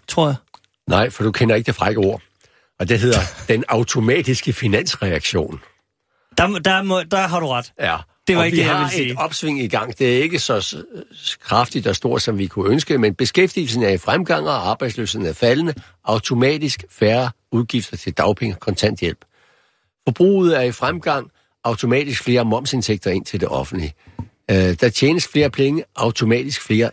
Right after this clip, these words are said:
Speaker 2: indkomstskatter ind til det offentlige. Så automatisk bliver der mere plads. Men det er nok ikke nok. Og så skal vi ud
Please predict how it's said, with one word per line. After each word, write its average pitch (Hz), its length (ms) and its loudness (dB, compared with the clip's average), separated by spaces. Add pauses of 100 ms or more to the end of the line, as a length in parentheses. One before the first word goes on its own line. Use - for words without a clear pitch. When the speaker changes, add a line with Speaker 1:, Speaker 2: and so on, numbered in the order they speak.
(120)
Speaker 2:
indkomstskatter 98 540 0
ind 85 120 -2
til - 120 -6
det - 80 -4
offentlige. 76 380 -4 (300)
Så 117 240 4 (200)
automatisk 143 1000 0 (300)
bliver 131 160 2
der 110 160 0 (460)
mere 123 360 4
plads. - 460 -4 (540)
Men 101 200 2 (120)
det 113 280 2
er 85 240 -2 (260)
nok 104 400 -2 (120)
ikke 95 320 -2 (140)
nok. 214 220 2 (800)
Og 110 100 -2
så 196 140 2
skal 175 260 0
vi 131 140 2
ud 165 260 0